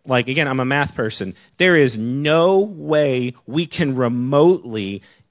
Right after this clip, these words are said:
afford to live in Fayetteville. God, e-, if he wants us to stay here, he has to give us a house. So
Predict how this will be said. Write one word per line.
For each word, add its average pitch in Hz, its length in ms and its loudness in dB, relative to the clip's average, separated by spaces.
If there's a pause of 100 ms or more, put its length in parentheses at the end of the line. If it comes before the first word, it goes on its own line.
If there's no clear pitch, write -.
(140)
afford 151 600 -2
to 139 140 -8
live 131 280 -2
in 120 80 -4
Fayetteville. 107 580 -6 (1040)
God, 135 400 2 (100)
e-, 175 180 -6
if 135 120 -4
he 175 120 -2
wants 202 280 -4
us 208 160 -2
to 226 120 -2
stay 269 300 -2
here, 123 360 -4 (140)
he 175 380 -2
has 143 340 -4
to 165 80 -10
give 127 200 -8
us 135 160 -8
a 143 40 0
house. 127 520 -6 (240)
So 147 440 0